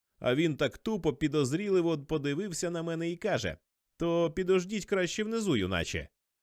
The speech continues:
«Та я б залюбки, мені було б ще й зручніше», кажу, «але в мене болить нога, важко стояти.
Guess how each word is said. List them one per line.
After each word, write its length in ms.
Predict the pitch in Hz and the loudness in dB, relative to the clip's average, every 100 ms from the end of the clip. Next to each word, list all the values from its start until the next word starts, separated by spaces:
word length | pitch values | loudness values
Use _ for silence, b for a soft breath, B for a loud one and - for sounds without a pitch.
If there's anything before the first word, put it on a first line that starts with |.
| _ _ | _ _
«Та 120 | 143 | -2
я 200 | 147 180 | 2 2
б 60 | 139 | 2
залюбки, 800 | 151 170 170 - 220 185 90 76 b b | 0 2 0 -2 -2 2 2 -2 b b
мені 240 | 196 214 | -4 -2
було 280 | 196 202 202 | 0 2 4
б 80 | 170 | 2
ще 200 | - 202 | 0 0
й 60 | 185 | 0
зручніше», 640 | 190 190 226 240 156 110 | -2 -6 -6 -2 -2 -2
кажу, 420 | - 95 82 78 - b b | 0 0 0 -6 -10 b b
«але 240 | 92 117 131 | -2 0 2
в 80 | |
мене 240 | 135 170 160 | 2 0 0
болить 360 | 156 165 151 | 2 2 0
нога, 380 | 151 151 185 160 | 0 0 0 0
важко 340 | 113 123 - 127 | 2 0 0 -6
стояти. 640 | - 175 175 123 92 71 | -4 -2 0 0 0 -4